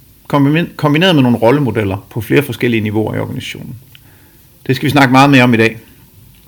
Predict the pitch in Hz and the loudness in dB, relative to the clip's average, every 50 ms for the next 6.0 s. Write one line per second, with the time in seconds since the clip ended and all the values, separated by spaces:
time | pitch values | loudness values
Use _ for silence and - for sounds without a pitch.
0 | - - - - _ - 110 110 147 156 135 151 147 139 131 127 131 131 123 131 | -18 -18 -18 -18 _ -6 0 2 2 4 6 6 4 4 6 6 4 4 6 6
1 | 127 123 120 117 123 - - - 139 131 127 127 127 123 131 123 107 147 151 160 | 6 4 4 2 0 -4 -2 0 2 4 4 4 4 4 4 2 4 4 2 4
2 | 139 - 175 180 170 - - - 107 101 - 98 - - - _ _ - - - | 4 4 4 4 4 2 -2 -2 -6 -6 -6 -8 -12 -16 -20 _ _ -20 -20 -20
3 | - - - - - - - - - - 113 127 131 135 139 139 135 - 131 135 | -20 -20 -20 -20 -20 -16 -14 -14 -12 -6 -2 2 2 2 2 2 0 2 2 4
4 | 170 - - - - - - - - - - - - - 117 117 113 110 110 113 | 2 2 0 -8 -14 -14 -16 -18 -20 -18 -16 -8 -6 -6 -4 -4 -2 -2 -4 -4
5 | - - 117 123 123 - 123 110 101 104 101 117 120 117 - 127 117 117 123 | -2 0 0 0 0 -2 -4 -4 -4 -4 -4 -4 -6 -4 -4 -4 -4 -4 -4